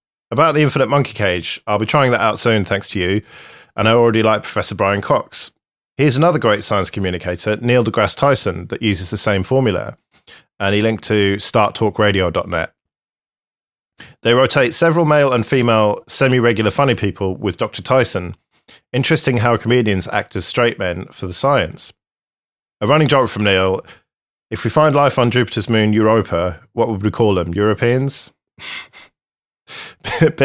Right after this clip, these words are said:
of a lame joke, I'm afraid, but it sounds like the American version of the Infinite Monkey Cage to me. I haven't listened to it yet, but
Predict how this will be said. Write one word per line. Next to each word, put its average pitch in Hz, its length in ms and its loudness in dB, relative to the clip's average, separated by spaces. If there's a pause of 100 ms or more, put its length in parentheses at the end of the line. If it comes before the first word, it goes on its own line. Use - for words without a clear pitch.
of 110 100 2
a 110 60 4
lame 104 260 4
joke, 101 320 2
I'm 92 80 -4
afraid, 90 480 -2
but 98 240 0 (480)
it 120 160 -2
sounds 170 560 2 (340)
like 110 320 2
the 113 140 4
American 110 460 2
version 123 320 2
of 92 80 0
the 98 100 0
Infinite 92 340 -2
Monkey 92 260 -6
Cage 90 360 -4
to - 80 -6
me. 95 140 0
I 101 60 2
haven't 113 260 2
listened 117 240 0
to 92 100 -4
it 85 120 -4
yet, 82 280 -6 (320)
but 98 260 0